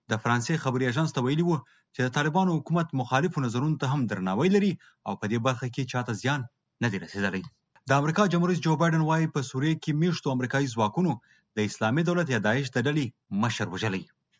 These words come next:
د امریکا جمهور رئیس همدارنګه ویلي دي چې په عملیاتو کې امریکایي ځواکونو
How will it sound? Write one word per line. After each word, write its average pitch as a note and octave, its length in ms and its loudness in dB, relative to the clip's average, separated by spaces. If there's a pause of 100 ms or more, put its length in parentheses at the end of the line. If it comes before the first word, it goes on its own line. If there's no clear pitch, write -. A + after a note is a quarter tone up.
(280)
د A2+ 120 4
امریکا A#2 300 2
جمهور C3 180 0
رئیس C3 120 -6
همدارنګه B2 420 2
ویلي C3+ 200 0
دي C3 100 -2
چې - 80 -12
په A#2 80 0
عملیاتو B2 360 0
کې A#2+ 180 0
امریکایي A2+ 360 0
ځواکونو A2 320 -2